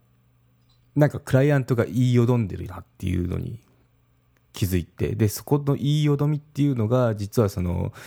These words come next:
まあ、カウンセリングの質の向上を研究したユージンさんなんで、ユージン・ジェンドルさん、ジェ-、ジェンドリンさんですね。なんで、そこで、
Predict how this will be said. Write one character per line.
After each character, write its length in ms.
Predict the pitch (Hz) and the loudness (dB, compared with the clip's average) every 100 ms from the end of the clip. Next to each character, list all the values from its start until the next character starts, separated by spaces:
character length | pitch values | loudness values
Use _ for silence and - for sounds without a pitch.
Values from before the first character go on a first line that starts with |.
| - | 0
ま 80 | 117 | 0
あ、 40 | |
カ 160 | - 123 | 4 2
ウ 40 | |
ン 60 | 123 | 2
セ 100 | 143 | 0
リ 160 | 135 | 0
ン 300 | 135 131 120 | 0 0 0
グ 720 | 120 123 123 123 120 120 117 104 | 0 2 2 2 2 0 0 0
の 140 | 120 | 0
質 180 | 110 123 | 0 2
の 100 | 113 | 2
向 240 | - 110 | 4 2
上 220 | 101 104 101 | 4 4 4
を 640 | 98 - - 113 110 - - - - _ | 2 0 0 2 2 0 -12 -20 -20 _
研 180 | - 95 | 0 2
究 180 | 92 87 | 2 0
し 200 | - - | -4 -2
た 300 | 90 82 - _ _ - | 0 0 -4 _ _ 2
ユ 180 | 117 104 | 4 4
ー 40 | |
ジ 120 | 85 | 0
ン 60 | 76 | -4
さ 140 | - | -6
ん 40 | - | -6
な 100 | - | -8
ん 120 | 82 | -4
で、 280 | 80 76 - - - 98 | -2 -2 -6 -16 -4 2
ユ 120 | 95 | 2
ー 20 | |
ジ 140 | 90 85 | 2 -2
ン・ 80 | |
ジ 120 | 87 95 | 2 2
ェ 40 | |
ン 80 | 82 | 0
ド 80 | - | -6
ル 140 | - - | -12 -18
さ 140 | - - | -12 -10
ん、 180 | - - - | -10 -16 -12
ジ 200 | 104 104 | -4 -2
ェ-、 100 | 85 | 0
ジ 120 | 98 98 | 2 4
ェ 40 | |
ン 140 | 87 | 2
ド 100 | 85 | -2
リ 100 | 85 | -4
ン 80 | 67 | -6
さ 140 | - - | -10 -18
ん 40 | |
で 60 | - | -14
す 80 | - | -10
ね。 260 | - 101 _ - 151 147 | -10 -12 _ -14 -10 -2
な 120 | 101 | -2
ん 100 | 87 | 0
で、 240 | 87 87 - - - - | -2 -4 -6 -18 -20 -10
そ 140 | 117 | -2
こ 140 | 143 | 0
で、 260 | 147 151 | 2 0